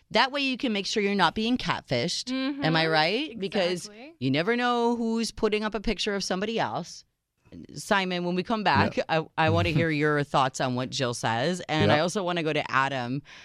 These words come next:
Speaker 1: our other producer, who does a lot of online and
Speaker 3: lot.
Speaker 1: app dating.
Speaker 3: A lot
Speaker 1: And
Speaker 3: of online dating
Speaker 1: he's
Speaker 3: for
Speaker 1: probably
Speaker 3: Adam.
Speaker 1: dated everybody. He's really
Speaker 3: Everybody.
Speaker 1: dated everybody. I don't know how I
Speaker 3: And,
Speaker 1: messed
Speaker 3: and their
Speaker 1: up.
Speaker 3: friends, I know.
Speaker 1: And their friends.
Speaker 3: You know,
Speaker 1: Probably
Speaker 3: yeah.
Speaker 1: yours too. Si-, did you guys
Speaker 3: Mm,
Speaker 1: go on a
Speaker 3: pro-
Speaker 1: date?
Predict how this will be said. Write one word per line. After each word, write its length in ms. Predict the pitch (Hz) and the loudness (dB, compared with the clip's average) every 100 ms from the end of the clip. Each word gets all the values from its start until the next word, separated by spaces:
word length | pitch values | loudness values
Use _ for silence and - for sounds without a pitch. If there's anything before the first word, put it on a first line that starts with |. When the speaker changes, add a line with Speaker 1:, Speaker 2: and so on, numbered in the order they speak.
| - _ | -20 _
Speaker 1:
our 260 | 143 135 135 | 2 2 0
other 200 | 165 196 | 0 -2
producer, 560 | - 156 147 147 135 131 | -2 -2 -2 -2 0 0
who 520 | 151 147 147 143 139 - 139 | 0 0 0 0 -4 -6 -2
does 340 | 151 139 139 | 0 0 -2
a 100 | - | -4
lot 280 | 147 147 226 | 0 0 2
of 260 | 247 165 151 | 2 2 0
online 500 | - 139 135 117 120 120 | -2 2 4 4 4 6
and 120 | 135 | 8
Speaker 3:
lot. 180 | 160 131 | 8 6
Speaker 1:
app 140 | 127 | 0
dating. 460 | 131 120 117 117 127 _ _ | -4 -2 -2 -4 -8 _ _
Speaker 3:
A 100 | 95 | -2
lot 200 | 95 107 | 2 4
Speaker 1:
And 200 | 131 131 123 | 4 4 2
Speaker 3:
of 40 | |
online 240 | 87 90 | 0 -2
dating 240 | 87 95 170 | 0 2 2
Speaker 1:
he's 140 | 240 | 2
Speaker 3:
for 60 | - | 2
Speaker 1:
probably 260 | 196 202 165 | 2 2 0
Speaker 3:
Adam. 60 | |
Speaker 1:
dated 260 | 151 135 127 | -2 -2 -2
everybody. 720 | 117 113 107 82 73 - 113 | -2 -4 -4 -6 -8 -12 -8
He's 200 | 160 160 | -4 0
really 240 | 170 - 147 | 2 2 2
Speaker 3:
Everybody. 320 | - 85 82 | 2 0 0
Speaker 1:
dated 100 | - | -6
everybody. 120 | - - | -14 -6
I 80 | 131 | 0
don't 160 | 156 180 | 2 2
know 100 | 151 | 2
how 200 | 135 131 | 2 2
I 80 | |
Speaker 3:
And, 60 | 123 | 0
Speaker 1:
messed 80 | 110 | 0
Speaker 3:
and 100 | 110 | 2
their 140 | 107 | 2
Speaker 1:
up. 80 | 98 | 2
Speaker 3:
friends, 480 | 113 95 85 - - | 2 2 -2 -8 -16
I 120 | - 90 | -4 -2
know. 200 | 82 80 | -2 -4
Speaker 1:
And 260 | - 147 170 | -2 0 0
their 140 | 165 | -4
friends. 500 | 147 98 95 - 127 - | -6 -8 -8 -10 -12 0
Speaker 3:
You 60 | 208 | 4
know, 80 | |
Speaker 1:
Probably 240 | 90 90 101 | 4 4 2
Speaker 3:
yeah. 60 | |
Speaker 1:
yours 320 | 147 135 123 - | 2 -2 -4 -4
too. 240 | - - | -6 -6
Si-, 140 | - - | -6 -8
did 220 | 165 160 | -6 -4
you 160 | 180 | 0
guys 180 | 240 254 | 2 2
Speaker 3:
Mm, 20 | |
Speaker 1:
go 80 | 226 | 2
on 60 | 247 | 4
a 20 | |
Speaker 3:
pro- 80 | 233 | 4
Speaker 1:
date? 260 | 233 233 | 2 -4